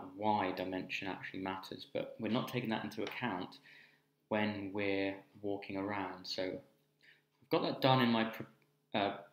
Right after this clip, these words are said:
prepared code, but that's the main thing. Um, and kind of attached to that, I'll call it fifteen point two. <laughs> Okay, this doesn't matter what numbers I put here, but, um,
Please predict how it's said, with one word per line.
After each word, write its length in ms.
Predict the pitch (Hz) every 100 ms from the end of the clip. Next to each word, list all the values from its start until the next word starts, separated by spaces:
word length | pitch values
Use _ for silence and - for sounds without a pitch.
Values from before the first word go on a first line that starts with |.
| -
prepared 380 | 110 113 101 -
code, 200 | 92 90 -
but 80 | 117
that's 180 | 135 135
the 60 |
main 320 | 117 110 104 -
thing. 240 | 92 92 - - - - - -
Um, 380 | 104 101 98 95 - _ - _ _ -
and 280 | 98 98 - -
kind 240 | 123 120
of 160 | 113 104 - _ -
attached 420 | - 117 - -
to 80 | 92
that, 240 | 85 87 - - _ _ _ _ _ _ _ _ _ _ _ _ _ - _
I'll 80 | _
call 140 | - 101
it 120 | 101
fifteen 320 | 117 - 98
point 220 | 101 -
two. 400 | - 113 95 95 95
<laughs> 880 | - _ _ _ - _ - 135 -
Okay, 400 | - 143 139 - - _ _ - - 339 -
this 140 | 220
doesn't 260 | - 320 -
matter 380 | 160 160 - 92 -
what 200 | 127 123
numbers 340 | 123 120 110
I 100 | 98
put 240 | 98 - -
here, 180 | 98 -
but, 160 | - - - - - - - - _ -
um, 340 | 98 95 95